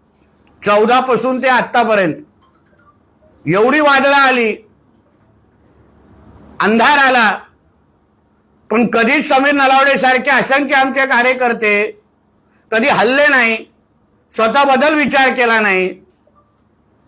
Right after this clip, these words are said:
म्हणून मी त्यांना सांगितलं, समीर नलावडेंना डावलून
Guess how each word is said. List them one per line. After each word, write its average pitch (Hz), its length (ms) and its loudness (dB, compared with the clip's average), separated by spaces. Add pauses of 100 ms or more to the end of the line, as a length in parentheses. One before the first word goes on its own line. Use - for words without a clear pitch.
(340)
म्हणून 269 280 0
मी 320 120 0
त्यांना 285 280 0
सांगितलं, 254 640 0 (2000)
समीर 254 300 0
नलावडेंना 277 1040 0
डावलून 247 720 0